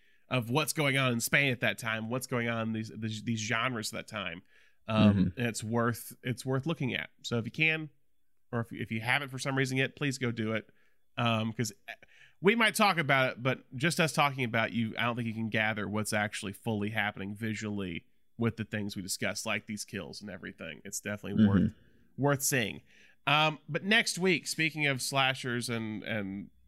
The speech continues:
Speaker 1: all that good stuff, uh, we're talking about Texas Chainsaw Massacre.
Speaker 2: We're finally, we're finally getting into the golden age.
Speaker 1: To the beginning of the golden age, golden age. Even though it's before, it's before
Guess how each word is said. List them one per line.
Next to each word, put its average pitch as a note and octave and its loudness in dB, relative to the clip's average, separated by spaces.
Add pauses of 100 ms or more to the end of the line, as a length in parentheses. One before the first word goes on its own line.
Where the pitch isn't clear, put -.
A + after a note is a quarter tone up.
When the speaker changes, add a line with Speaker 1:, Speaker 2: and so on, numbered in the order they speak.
(160)
Speaker 1:
all A#2 2
that A#2 0
good G#2 -4
stuff, G2+ -2 (100)
uh, A#2 2
we're A2+ -6
talking C#3 2
about B2+ -2
Texas E3+ 0
Chainsaw C3 -2
Massacre. - -6 (320)
Speaker 2:
We're - -2
finally, G2 6
we're G2 6
finally A2+ 6
getting G2 8
into G#2 8
the G2+ 6
golden G2 10
age. E2+ 4
Speaker 1:
To D#3+ 4
the D3 2
beginning D3 4
of G3 2
the F3+ -4
golden D#3+ 4
age, B2 2
golden D3 0
age. A#2 0
Even E3 0
though F3+ -2
it's B2+ -4
before, C#3 -4
it's C3+ -2
before F3 0